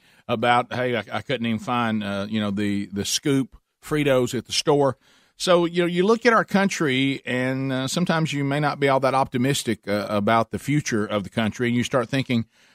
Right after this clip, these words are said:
what are some options? I mean, we did a show about that, um, uh, last year. Uh, if you're gonna leave this country, where are you gonna go? Well, uh, the folks, uh, uh, that have America's Guide to Living and Retiring in Panama, uh, the, they, they've got the guide. This is, uh, International Living, and they've teamed up with the Rick and Bubba Show.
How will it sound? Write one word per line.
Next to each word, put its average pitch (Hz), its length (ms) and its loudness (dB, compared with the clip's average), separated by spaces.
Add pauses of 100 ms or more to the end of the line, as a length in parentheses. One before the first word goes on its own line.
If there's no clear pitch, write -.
what 180 220 6
are 220 80 4
some 185 220 0
options? 180 480 0
I 107 60 -8
mean, 107 240 -4
we 135 100 -4
did 139 160 -4
a 120 40 -8
show 123 240 -2
about 127 280 -2
that, 104 320 -2
um, 107 400 -2
uh, 104 100 -4
last 123 340 -2
year. 95 200 -4
Uh, 101 160 -4
if 110 160 -6
you're 120 100 -2
gonna 127 200 0
leave 127 180 0
this 113 160 -4
country, 143 320 -4
where 110 140 0
are 117 40 2
you 113 80 0
gonna 101 140 -2
go? 127 260 2 (460)
Well, 208 300 4 (100)
uh, 151 340 2
the 143 120 -4
folks, 220 440 -2
uh, 165 40 2 (320)
uh, 123 40 -4
that 127 160 2
have 135 200 0
America's 139 560 0
Guide 143 340 0
to 120 100 -2
Living 139 380 0
and 113 120 0
Retiring 131 500 0
in 110 160 -2
Panama, 110 680 0 (500)
uh, 104 340 0
the, 113 260 -4
they, 120 240 -2
they've 113 220 -2
got 147 220 0
the 127 80 -2
guide. 117 460 2
This 117 180 -4
is, 113 180 -8
uh, 107 300 -2
International 117 600 0
Living, 104 380 0
and 98 100 0
they've 104 140 -2
teamed 110 240 -2
up 107 100 -6
with 104 80 -4
the 98 60 -4
Rick 110 180 -4
and 101 100 -2
Bubba 107 220 0
Show. 98 280 -6